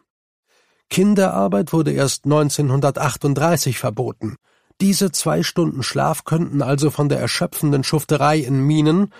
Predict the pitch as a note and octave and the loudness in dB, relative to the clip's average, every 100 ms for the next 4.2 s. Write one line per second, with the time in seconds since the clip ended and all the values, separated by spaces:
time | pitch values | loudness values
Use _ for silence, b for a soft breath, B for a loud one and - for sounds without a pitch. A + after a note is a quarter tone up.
0 | B - C#3+ - F3+ G3 F3 F3+ D3 _ | B -4 -2 0 0 0 0 0 -2 _
1 | G#3 G3 E3 D3 D3+ C#3+ G#3 - D3+ C3 | 0 0 0 0 -2 0 -2 0 -2 -2
2 | A#2+ D#3 D#3+ D3+ C#3 B2+ - D3 - C#3 | -2 0 0 0 -2 -2 -2 -2 -2 0
3 | C3 G3+ G3 A#2+ - A2 - G#2 F#2+ F#2+ | 0 2 0 -2 -6 -10 -8 -10 -10 -12
4 | - | -12